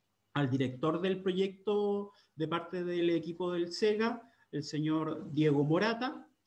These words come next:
quien es, eh, profesor titular del Departamento de Geología de la Universidad de Chile y director del Centro de Excelencia de Geotermia de los Andes. Él es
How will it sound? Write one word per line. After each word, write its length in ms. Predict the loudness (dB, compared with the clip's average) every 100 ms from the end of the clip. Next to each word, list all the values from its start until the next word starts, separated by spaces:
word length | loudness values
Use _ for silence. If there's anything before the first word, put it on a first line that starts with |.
| _ _ _ _
quien 200 | 0 0
es, 240 | 0 -4 -2
eh, 600 | 0 2 2 2 -2 -6
profesor 360 | -8 -4 -2 -2
titular 460 | -2 0 2 2
del 140 | 0 -2
Departamento 720 | -2 -2 -2 0 -2 -2 -2
de 120 | -2
Geología 480 | -2 0 0 0 0
de 120 | 0
la 60 | 0
Universidad 500 | 2 0 0 -2 0
de 120 | 0
Chile 260 | -2 0 2
y 40 |
director 520 | 2 0 -2 -2 -2
del 120 | -2 -4
Centro 760 | -4 -6 -2 0 2 2 0
de 80 | -2
Excelencia 640 | -4 -4 -2 -2 -2 -2 -2
de 420 | -2 -4 -4 -6
Geotermia 380 | -4 -4 -2 -2
de 80 | 0
los 180 | -2 0
Andes. 420 | -2 0 -2 -6 -14 _ -20 _ 0
Él 140 | 2
es 360 | 2 0 -8